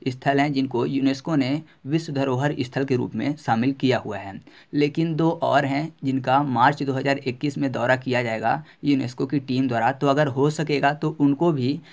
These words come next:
शामिल कर लिया जाएगा, ठीक है? तो फिलहाल तो तीन हैं लेकिन पाँच होने की संभावना बनी हुई है। वो कौन से हैं? पहला तो ग्वालियर का किला और दूसरा है ओरछा का किला, ठीक है? तो ये दोनों हैं।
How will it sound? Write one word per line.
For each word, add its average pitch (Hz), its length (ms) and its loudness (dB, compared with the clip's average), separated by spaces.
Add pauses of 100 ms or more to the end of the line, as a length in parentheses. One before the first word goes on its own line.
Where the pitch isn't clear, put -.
(120)
शामिल 127 360 0
कर 123 220 2
लिया 104 200 -2
जाएगा, 101 260 -8
ठीक 160 220 -2
है? 156 80 0
तो 156 140 -2
फिलहाल 127 360 2
तो 147 120 0
तीन 135 260 2
हैं 139 100 0
लेकिन 147 300 0
पाँच 139 320 4
होने 135 140 0
की 135 120 -2
संभावना 117 560 -2 (300)
बनी 131 260 4
हुई 110 200 -2
है। 98 180 -12 (300)
वो 147 120 4
कौन 139 220 0
से 143 140 -2
हैं? 147 180 2
पहला 135 260 4
तो 143 140 -2
ग्वालियर 123 420 2
का 156 120 0
किला 143 300 0 (120)
और 147 120 4
दूसरा 139 320 2
है 170 120 2 (100)
ओरछा 120 340 0
का - 120 -8
किला, 95 280 -12
ठीक - 260 -2
है? 165 100 4
तो - 400 -4
ये 143 160 6
दोनों 110 280 -2
हैं। 113 200 -8